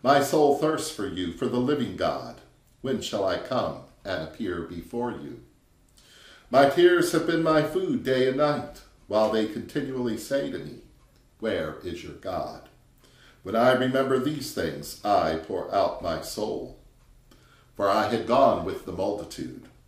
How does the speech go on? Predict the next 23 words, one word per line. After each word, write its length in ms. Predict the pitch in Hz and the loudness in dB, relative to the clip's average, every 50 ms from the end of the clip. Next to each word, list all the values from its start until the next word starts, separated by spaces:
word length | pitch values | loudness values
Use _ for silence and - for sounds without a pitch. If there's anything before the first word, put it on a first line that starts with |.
| - _ - | -20 _ -2
I 180 | 92 101 104 104 | 0 2 2 2
went 220 | 123 135 135 - | 2 0 0 0
with 200 | 127 123 123 - | -2 -4 -2 -2
them 320 | 123 127 127 127 127 123 | 0 0 0 0 -2 -4
to 100 | - - | -6 -2
the 160 | - 120 113 117 | 0 0 0 2
house 320 | 127 123 120 - - - | 0 0 0 -2 -4 -8
of 140 | 113 98 - | -12 -8 -4
God, 480 | 117 117 113 85 80 78 80 - - - - _ _ - - - - - - _ - | -2 0 2 2 0 -2 -4 -8 -12 -18 -20 _ _ -20 -20 -20 -20 -20 -20 _ 2
with 220 | 117 135 135 139 | 4 4 4 4
the 60 | 151 123 | 2 2
voice 460 | - 156 156 143 120 110 - - 123 | 4 6 6 6 6 4 2 0 0
of 180 | 110 - - | -2 0 0
joy 360 | - 151 156 135 113 101 92 92 92 | 0 2 4 6 6 6 4 2 0
and 160 | 90 90 - | -2 -4 -8
praise, 800 | - - 147 139 120 98 82 80 76 73 - - - - - - - _ _ _ _ - | -8 -6 -4 -4 -2 -2 -2 -4 -6 -8 -10 -14 -14 -16 -16 -18 -20 _ _ _ _ -8
with 180 | 92 110 110 - | -6 -6 -4 -4
the 60 | 107 | -4
multitude 800 | 98 104 120 131 120 - 95 - - - - - - - - - - _ - | -4 -2 0 0 0 0 -2 -6 -8 -8 -8 -8 -8 -10 -14 -18 -18 _ -6
that 260 | 101 90 - - - | -4 -4 -4 -6 -4
kept 340 | 107 98 92 - - - - - _ | -4 -4 -4 -4 -6 -12 -18 -12 _
holy 260 | - 101 90 82 80 78 | -6 -4 -4 -4 -6 -8
day. 460 | 76 - 95 90 - - - - | -8 -6 -6 -6 -6 -6 -8 -12